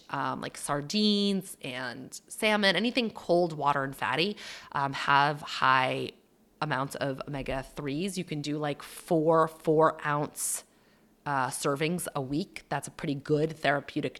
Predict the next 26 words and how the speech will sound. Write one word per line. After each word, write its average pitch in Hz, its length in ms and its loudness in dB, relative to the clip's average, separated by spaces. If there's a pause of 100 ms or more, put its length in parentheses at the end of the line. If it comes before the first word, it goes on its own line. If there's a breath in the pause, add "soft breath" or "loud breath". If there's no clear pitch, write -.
dose. 160 440 0
If 156 140 -8
you 156 80 0
don't 151 440 0
like 151 200 0
eating 143 300 -6
fish, 262 580 2 (520 loud breath)
um, 147 800 4 (840)
it, 196 240 4
you 208 140 2
can 214 240 0
get 247 220 8
a 254 60 6
little 226 200 4
bit 233 140 4
of 208 80 0
omega-threes 185 720 0
through 156 540 0 (220)
grass-fed 143 640 0
beef 147 380 -4 (120)
and 127 720 -2 (120)
pasture-raised 135 640 0
chickens, 180 440 0
but 160 160 -2
just 165 220 -2
not 143 400 0